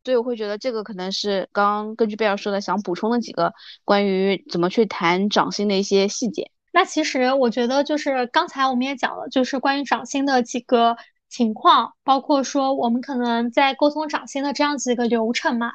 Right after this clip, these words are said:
Speaker 2: 对吧？这一切其实都是需要我们当遇到这样一个情况之后，我们去得以实-，实践，然后才能知道，比如说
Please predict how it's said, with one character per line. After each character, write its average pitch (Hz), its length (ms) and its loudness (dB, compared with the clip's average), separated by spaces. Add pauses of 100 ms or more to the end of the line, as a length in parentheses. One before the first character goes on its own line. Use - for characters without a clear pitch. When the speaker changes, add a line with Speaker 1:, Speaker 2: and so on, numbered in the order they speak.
(120)
Speaker 2:
对 254 100 2
吧？ 240 160 -4 (320)
这 320 140 6
一 240 140 4
切 269 300 0
其 254 200 -4
实 240 520 2 (440)
都 311 160 8
是 285 320 2
需 - 160 -2
要 277 180 6
我 240 180 0
们 247 300 -8
当 269 280 2
遇 320 80 -2
到 285 160 4
这 294 120 -4
样 285 140 -2
一 240 40 -2
个 269 100 -4
情 240 200 -4
况 269 240 0
之 285 140 -4
后， 262 280 4
我 233 120 -2
们 226 140 -2
去 269 460 0 (260)
得 269 120 8
以 294 160 8
实-， - 240 -2 (260)
实 247 260 0
践， 339 320 2 (460)
然 269 160 6
后 370 160 8
才 302 180 2
能 285 160 2
知 320 140 2
道， 302 240 6
比 247 140 -4
如 240 100 2
说 294 240 2